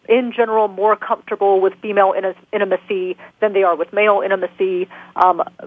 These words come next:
more comfortable with, um, the idea of friendships turning, uh, turning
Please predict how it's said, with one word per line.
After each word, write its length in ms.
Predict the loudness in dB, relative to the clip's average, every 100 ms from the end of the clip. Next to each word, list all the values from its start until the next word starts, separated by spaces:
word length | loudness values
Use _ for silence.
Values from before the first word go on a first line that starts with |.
| -8
more 540 | 0 4 4 4 0 -4 -8
comfortable 560 | -4 -4 -4 0 0
with, 300 | 2 2 2 -2 -10 0
um, 400 | 2 2 -2 -14 _ _ -20 -20 _ -20 -16 -2
the 140 | 0
idea 400 | 0 -2 0 0
of 260 | 4 2 0 -2
friendships 440 | -4 -2 -4 -4 -6
turning, 640 | -4 -2 -2 -4 -10 -14 -20 -20 -10 0
uh, 260 | 2 2 -4 -4
turning 560 | -2 0 -2 -6 -10